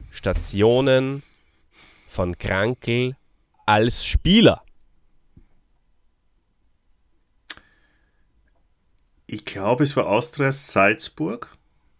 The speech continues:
Speaker 2: war die letzte. Und davor
Speaker 1: Das ist korrekt.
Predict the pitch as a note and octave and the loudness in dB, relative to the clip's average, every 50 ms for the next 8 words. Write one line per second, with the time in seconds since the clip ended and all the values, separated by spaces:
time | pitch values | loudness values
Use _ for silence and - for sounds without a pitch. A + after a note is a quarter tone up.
0 | _ _ _ _ _ _ _ _ _ - G#2+ A2 A2 C3 A#2+ G#2+ G#2+ G#2 G#2 A#2 | _ _ _ _ _ _ _ _ _ -6 -4 -2 -2 -2 -2 0 0 0 0 0
1 | C#3+ - - - - F#3 G#3 A#3 A3 - _ _ _ _ _ _ _ _ _ _ | -2 -6 -10 -6 -4 -4 -4 -4 -6 -12 _ _ _ _ _ _ _ _ _ _
2 | _ _ _ _ _ _ _ _ _ _ _ _ _ _ _ _ _ _ _ _ | _ _ _ _ _ _ _ _ _ _ _ _ _ _ _ _ _ _ _ _
3 | _ _ _ _ _ - _ _ _ _ - A#2+ C3 C#3 - B2+ A#2+ - - - | _ _ _ _ _ -20 _ _ _ _ -8 -6 -6 -6 -6 -8 -8 -8 -10 -14
4 | - - G#2 G2+ A2+ C3 D3 E3 F#3 G3 F#2 F#2+ F#2+ - - - F2+ E2+ - - | -8 -6 -4 -2 0 2 2 2 2 0 0 0 -2 0 2 2 4 6 4 2
5 | - - - - - | 2 -2 -8 -8 -8